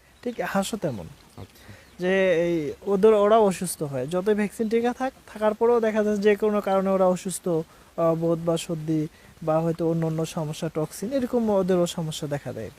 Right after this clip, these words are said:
Speaker 1: তার জন্য হচ্ছে কিছু ওষুধপাতি ব্যবহার করতে হয় আর কি। হুম।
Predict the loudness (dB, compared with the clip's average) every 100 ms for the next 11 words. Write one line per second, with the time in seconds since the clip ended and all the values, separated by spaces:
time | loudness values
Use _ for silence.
0 | -8 -6 -4 -2 -2 0 -2 -2 -10 -10
1 | -8 -2 -2 -2 -6 -6 -4 -6 -4 -4
2 | -2 -4 -6 -10 -8 -10 -10 -14 -20 -20
3 | -16 -12